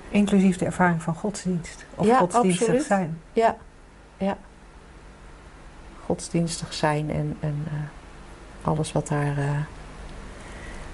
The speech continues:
Speaker 2: wat daarin, eh, beschreven wordt en opgedragen wordt en aan verantwoordelijkheden,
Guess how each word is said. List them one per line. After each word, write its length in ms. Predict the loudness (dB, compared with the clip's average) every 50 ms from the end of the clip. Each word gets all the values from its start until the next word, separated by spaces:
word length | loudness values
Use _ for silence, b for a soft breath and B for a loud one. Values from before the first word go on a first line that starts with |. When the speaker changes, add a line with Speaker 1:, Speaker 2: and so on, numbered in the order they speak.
| -14 -14 -14 -14 -14 -14 -14 -12 -12 -10 -4
Speaker 2:
wat 240 | 2 4 4 6 6
daarin, 520 | 6 6 6 6 4 4 4 4 4 4
eh, 60 | 4 2 2 2
beschreven 640 | 2 2 2 4 6 6 8 8 6 6 4 2
wordt 300 | 2 4 4 4 4 2
en 120 | 0 0 0
opgedragen 800 | 0 0 0 -2 -2 0 2 2 2 2 2 0 0 0 -2 0
wordt 240 | 0 0 0 0 0
en 120 | 0 2
aan 140 | 2 0 0
verantwoordelijkheden, 1120 | 2 2 2 2 2 4 4 4 6 4 2 0 0 2 2 4 4 4 2 2 0 -2